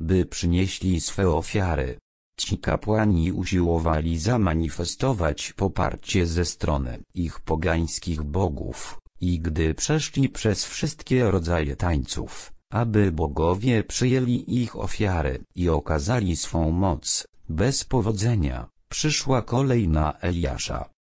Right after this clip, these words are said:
Wtedy Eliasz położył swą ofiarę na ołtarzu, wykopał rów wokół ołtarza, napełnił dwanaście beczek wodą i poprosił swych pomocników,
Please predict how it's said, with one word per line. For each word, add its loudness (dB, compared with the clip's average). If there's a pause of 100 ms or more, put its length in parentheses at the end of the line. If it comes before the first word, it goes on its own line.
(280)
Wtedy 0
Eliasz 0
położył 0
swą 0
ofiarę 0
na 4
ołtarzu, 0 (320)
wykopał 0
rów 0
wokół 2
ołtarza, 0 (260)
napełnił 4
dwanaście 0
beczek 0
wodą 2
i 0
poprosił 0
swych -4
pomocników, -2